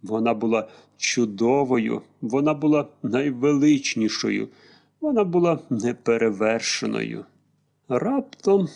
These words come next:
у неї забурчало в животі. Вона поглянула на кошик для пікніка. Вона ж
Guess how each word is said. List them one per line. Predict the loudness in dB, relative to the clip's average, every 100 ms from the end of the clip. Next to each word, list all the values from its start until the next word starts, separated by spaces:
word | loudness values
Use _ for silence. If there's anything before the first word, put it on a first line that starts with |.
| -14 -6
у | -2
неї | -2 -2 -2
забурчало | -2 -2 0 0 0 -2 -2 -2
в | -4
животі. | -4 -2 -2 -4 -6 -6 -4 -8 _ _ _ _ _ -10
Вона | -6 -4 -6
поглянула | -4 -2 -2 0 -2 0 0 0
на | 0
кошик | -2 -2 -2 -2 -6
для | -6
пікніка. | -6 -8 -2 -2 -2 -2 -4 -4 _ _ _ _ _ _ _ _
Вона | -4 0 0
ж | 0 -4